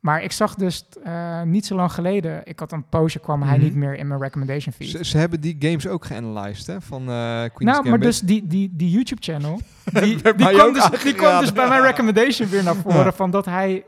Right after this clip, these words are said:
Speaker 1: games van die serie ging analyseren. En toen ik dat zag, dacht ik van, ja, dat moet wel
Speaker 2: Zou,
Speaker 1: vet.
Speaker 2: zijn, zou onze algoritmes misschien, zitten wij per ongeluk met hetzelfde account ingelogd of zo? Want ik heb die
Speaker 1: Nee.
Speaker 2: filmpjes gekeken allemaal
Speaker 1: Ik,
Speaker 2: en ik snap
Speaker 1: ik denk dat Google gewoon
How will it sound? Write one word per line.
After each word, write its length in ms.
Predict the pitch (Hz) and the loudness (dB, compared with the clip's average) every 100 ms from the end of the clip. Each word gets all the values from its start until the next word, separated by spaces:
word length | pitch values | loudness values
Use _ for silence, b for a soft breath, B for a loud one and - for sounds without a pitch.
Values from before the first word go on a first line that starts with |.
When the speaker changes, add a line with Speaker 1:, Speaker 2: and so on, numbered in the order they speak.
| - 160 | -14 -8
Speaker 1:
games 440 | 180 180 226 - - | -2 0 0 -4 -6
van 220 | 185 170 | -4 -2
die 100 | 160 | -2
serie 380 | 151 262 294 196 | -2 -4 -6 -6
ging 180 | - 165 | -8 -8
analyseren. 600 | 160 156 151 143 147 156 B B B | -8 -6 -6 -6 -8 -10 B B B
En 100 | 175 | -6
toen 140 | 214 | -2
ik 120 | 208 160 | 0 0
dat 200 | 220 - | -2 0
zag, 240 | 214 196 | -2 -2
dacht 120 | 185 | -6
ik 60 | - | -8
van, 100 | 139 | -12
ja, 120 | 139 | -10
dat 100 | 139 | -2
moet 140 | 160 | -2
wel 100 | 160 | 2
Speaker 2:
Zou, 100 | 156 - | 2 2
Speaker 1:
vet. 100 | 151 | 2
Speaker 2:
zijn, 340 | 196 220 208 | 2 2 0
zou 220 | 214 208 | -2 -2
onze 160 | 196 180 | -2 0
algoritmes 560 | 175 107 170 196 180 | 0 -2 -4 -6 -6
misschien, 300 | - - 185 | -4 -6 -6
zitten 180 | 160 170 | -4 -2
wij 60 | 180 | 0
per 80 | - | 2
ongeluk 160 | 170 170 | 2 0
met 80 | |
hetzelfde 300 | 156 170 151 | -2 -2 -4
account 300 | 131 151 131 | -4 -4 -4
ingelogd 540 | - 113 - 107 101 - | -6 -8 -6 -6 -8 -10
of 80 | - | -10
zo? 140 | 107 | -8
Want 140 | 113 | -8
ik 80 | 147 | -6
heb 100 | 165 | -4
die 80 | 135 | -2
Speaker 1:
Nee. 100 | 131 | 2
Speaker 2:
filmpjes 300 | 147 147 120 | 2 2 -2
gekeken 520 | - - 147 127 - | -8 -2 -2 -2 -8
allemaal 300 | - 170 147 | -8 0 2
Speaker 1:
Ik, 60 | 139 | 2
Speaker 2:
en 80 | 135 | 0
ik 80 | |
snap 200 | - 165 | -2 -2
Speaker 1:
ik 60 | 165 | 0
denk 260 | 175 190 175 | 2 0 -2
dat 180 | 165 160 | -6 -6
Google 320 | 135 165 165 | -4 -2 -4
gewoon 680 | 160 - 160 151 147 147 143 | -4 -8 -8 -6 -6 -10 -14